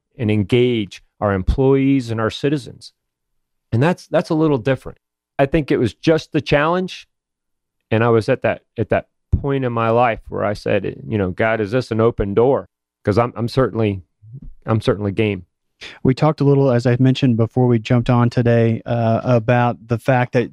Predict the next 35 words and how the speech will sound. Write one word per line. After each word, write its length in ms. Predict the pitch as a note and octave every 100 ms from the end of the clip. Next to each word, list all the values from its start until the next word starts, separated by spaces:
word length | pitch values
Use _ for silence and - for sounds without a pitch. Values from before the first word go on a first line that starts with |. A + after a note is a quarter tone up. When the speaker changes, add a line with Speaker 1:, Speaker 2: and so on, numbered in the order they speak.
| -
Speaker 2:
working 600 | A2 A#2 A2+ D3+ D#3 D#3
on 100 | B2+
a 40 |
submarine, 500 | - C#3+ C#3 A#2+ A#2+
I 40 |
mean, 160 | A#2 B2
obviously, 680 | B2 B2+ B2+ - A2+ A2+ - - - _ _
a 80 | -
very, 300 | G#2+ C3+ D3
very 200 | C3 B2
challenging 800 | - C3 B2+ B2+ B2+ B2 B2 -
environment. 720 | A2+ A2 A2+ A#2 A#2+ B2 A#2+
It's 340 | A2 G2 - - -
a 80 | F#2+
risky 300 | A#2 - A#2+
environment 560 | A#2 A2+ A#2 A#2 A#2+
as 160 | A2+ A2
well. 320 | A2+ B2 C3+
So 240 | C3+ - C3
what, 260 | B2 F3+ -
what 400 | B2 C#3 E3 F#3
did 160 | G3
you 200 | C#3+ B2+
learn 300 | A#2+ C3+ C#3+
through 200 | C#3+ B2+
that 180 | A#2 A2+
experience 760 | G#2+ - A#2 A#2+ A2+ G#2 G2 -
that 300 | G#2 F#2+ - _ _ - E3+ -
comes 220 | B2+ A2+
with 160 | G#2+ G#2
you 100 | F#2+
to, 300 | - A2 G#2 -
to 120 | -
today? 380 | F#2+ F#2 E2+ _ _ _ _ _ _ _ _ _ _
Speaker 1:
Well, 240 | A#2 A2+